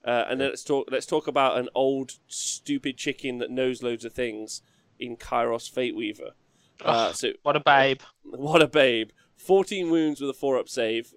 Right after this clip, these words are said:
Speaker 1: and he can move twelve inches as well and can fight okay, um, which is fine. But he's got a couple of, oh, I didn't talk about the, sorry, the War Scroll spell that you get for Lord of Change, Infernal Gateway.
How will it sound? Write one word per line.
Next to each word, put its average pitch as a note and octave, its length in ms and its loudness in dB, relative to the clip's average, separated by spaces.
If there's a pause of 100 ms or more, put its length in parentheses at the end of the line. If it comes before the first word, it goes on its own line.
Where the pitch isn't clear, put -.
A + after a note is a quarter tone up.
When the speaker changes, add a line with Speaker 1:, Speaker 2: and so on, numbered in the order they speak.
(100)
Speaker 1:
and E3+ 120 -2
he D#3+ 80 -2
can E3+ 180 -6
move G#3+ 180 -6
twelve C3+ 360 0
inches A#2 280 -10
as A2 120 -16
well A#2+ 160 0
and A2 80 -8
can A#2 120 -12
fight A#2 320 0
okay, G#2+ 460 -6 (460)
um, A#2 380 -2 (920)
which C3+ 240 -8
is A#2 100 -12
fine. G#2+ 380 -8 (320)
But C#3+ 80 -4
he's C3+ 140 -4
got E3+ 120 4
a C#3+ 40 2
couple C#3+ 280 -2
of, C3+ 140 -2
oh, F#3+ 160 8
I C3+ 60 4
didn't F#3 180 -6
talk F#3+ 160 0
about D#3+ 220 2
the, D3+ 320 0
sorry, B2+ 260 2
the C3+ 80 -4
War F3+ 200 4
Scroll A2+ 200 -6
spell - 300 -8 (180)
that C#3 80 -8
you B2 100 -8
get B2+ 160 -2
for B2+ 140 -8
Lord A#2+ 140 -2
of A2 80 -10
Change, A2 400 -4
Infernal C#3 420 0
Gateway. A2+ 460 0